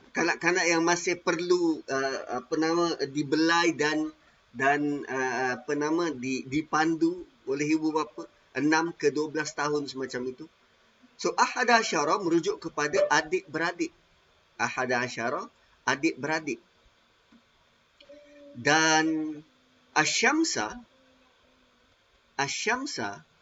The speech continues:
wal Qamara merujuk kepada sama ada ibu bapa atau bapa dan ibu. Asyamsa dan Qamara sama ada merujuk ibu dan bapa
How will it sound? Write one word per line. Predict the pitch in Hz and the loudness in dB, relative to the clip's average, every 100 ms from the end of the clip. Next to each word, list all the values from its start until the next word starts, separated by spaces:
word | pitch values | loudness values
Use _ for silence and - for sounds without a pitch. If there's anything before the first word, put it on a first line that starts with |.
| _ - | _ -4
wal | 143 214 285 269 | 4 4 4 -4
Qamara | - 226 202 139 104 101 170 _ _ _ _ _ - | -2 0 2 0 0 -8 -16 _ _ _ _ _ -2
merujuk | 156 170 175 - | 4 4 2 -4
kepada | - 156 127 113 135 180 - | -6 -4 -4 -2 -4 -4 -6
sama | - 160 156 156 | 0 2 2 0
ada | 160 185 - | 2 0 2
ibu | 165 156 160 | -2 0 2
bapa | 151 131 - 139 - | 2 -2 0 -2 0
atau | 151 - 156 | -2 0 0
bapa | 143 143 170 170 | 0 -2 -4 -2
dan | 170 175 | -2 -2
ibu. | 196 185 123 117 _ _ _ _ _ _ _ _ _ _ _ _ _ - | -4 -6 -10 -14 _ _ _ _ _ _ _ _ _ _ _ _ _ -2
Asyamsa | 120 123 - 175 175 - 202 220 | -2 0 2 2 2 0 0 2
dan | 156 147 | 0 -2
Qamara | - 196 170 127 107 101 - _ _ _ _ _ - | 2 2 2 0 -4 -10 -14 _ _ _ _ _ -10
sama | - 147 139 139 | 0 0 2 0
ada | 151 185 | 0 0
merujuk | 151 135 131 160 - | 2 2 2 0 0
ibu | 143 135 160 147 | -4 0 2 2
dan | 135 | 2
bapa | 117 110 - 135 | 0 -4 -4 -4